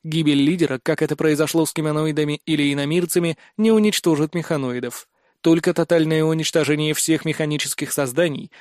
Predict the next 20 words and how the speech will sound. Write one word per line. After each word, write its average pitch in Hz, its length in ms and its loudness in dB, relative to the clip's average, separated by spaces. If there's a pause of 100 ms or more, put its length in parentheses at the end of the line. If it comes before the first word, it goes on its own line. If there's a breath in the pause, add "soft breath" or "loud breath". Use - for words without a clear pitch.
способно 170 540 0
изгнать 165 380 -2
эту 156 220 -2
силу 147 340 -2
с - 80 -10
планеты. 135 600 -4 (400)
Но 202 100 2
и 262 100 6
здесь 247 300 2
нулевой 151 340 4
подстраховался. 170 880 0 (420)
Существуют 147 720 0
тайные 143 380 2
бункеры, 160 520 -6 (180 soft breath)
где 170 200 2
находится 151 440 0
пустующее 143 800 0
тело 160 380 0 (160 soft breath)
будущего 143 580 0
лидера. 147 480 -4